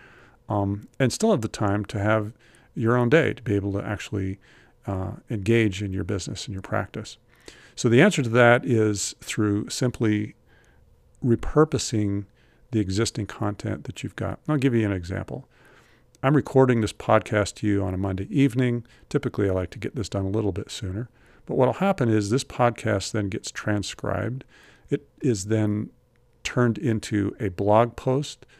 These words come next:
which is also then turned into an email newsletter. If we are going to the next stage, which I hope to soon, it will also be turned into a video, and then snippets from all of that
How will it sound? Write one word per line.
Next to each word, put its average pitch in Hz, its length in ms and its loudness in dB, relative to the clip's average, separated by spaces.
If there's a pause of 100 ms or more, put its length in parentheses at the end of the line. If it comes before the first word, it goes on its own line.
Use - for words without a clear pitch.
(320)
which 113 340 -2
is 107 220 0
also 117 380 0
then 104 220 0
turned 98 260 -4
into 98 560 -4
an 107 200 -6
email 101 360 -2
newsletter. 113 680 -2 (800)
If 110 180 -2
we 104 380 2 (420)
are 104 140 0
going 107 280 0
to 107 100 -6
the 104 60 -2
next 98 240 -4
stage, 151 320 2
which 104 160 -4
I 95 60 -4
hope 95 240 -6
to 107 180 -8
soon, 131 560 0
it 135 140 -4
will 120 100 -2
also 113 240 -2
be 101 140 -4
turned 101 320 -4
into 101 320 -4
a 92 40 -4
video, 104 560 0 (560)
and 98 400 -2
then 107 420 -2
snippets - 540 -2
from 98 540 -4 (420)
all 107 280 2
of 92 200 -4
that 104 380 0